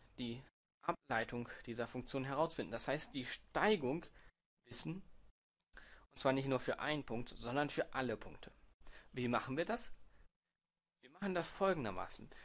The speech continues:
Wir lassen einfach offen, für welchen Punkt das gelten soll. Das heißt, wir sagen nicht, wir wollen die Ableitung an dem Punkt eins wissen,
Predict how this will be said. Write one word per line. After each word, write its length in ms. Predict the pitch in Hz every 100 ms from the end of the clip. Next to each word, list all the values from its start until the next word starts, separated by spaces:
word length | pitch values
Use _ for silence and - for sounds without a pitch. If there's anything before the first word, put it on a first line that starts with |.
| -
Wir 120 | 120
lassen 540 | 113 147 208 - 233 -
einfach 460 | - 170 - 156 - - - -
offen, 720 | 190 254 - 131 131 202 240 - - - _ _ _ _ _ _ _ _ _ _ _ _ _ _ _ -
für 200 | 143 127
welchen 320 | 147 160 190
Punkt 260 | - 165 175
das 160 | 170
gelten 320 | 190 190 -
soll. 260 | - 180 - - - - - - - - - - - - -
Das 140 | -
heißt, 200 | 190 208
wir 80 | 202
sagen 440 | 180 202 214 208
nicht, 360 | 185 151 - -
wir 140 | 156
wollen 300 | 151 170 160
die 240 | 135 127 113 - - - -
Ableitung 600 | 190 - 160 156 151 156
an 140 | 120
dem 120 | 117
Punkt 260 | 117 120 - - -
eins 500 | 170 226 165 - -
wissen, 640 | - 139 117 - 147 175